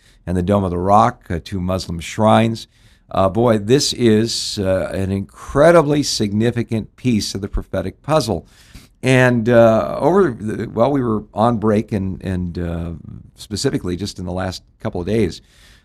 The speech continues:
there's been an incident that has taken place in Israel that has, uh, great implications and, and I think, uh, some direct, uh, possible prophetic,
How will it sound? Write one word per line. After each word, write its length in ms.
there's 300
been 420
an 200
incident 420
that 40
has 160
taken 300
place 480
in 240
Israel 600
that 160
has, 520
uh, 380
great 400
implications 920
and, 200
and 200
I 120
think, 320
uh, 200
some 300
direct, 580
uh, 140
possible 600
prophetic, 720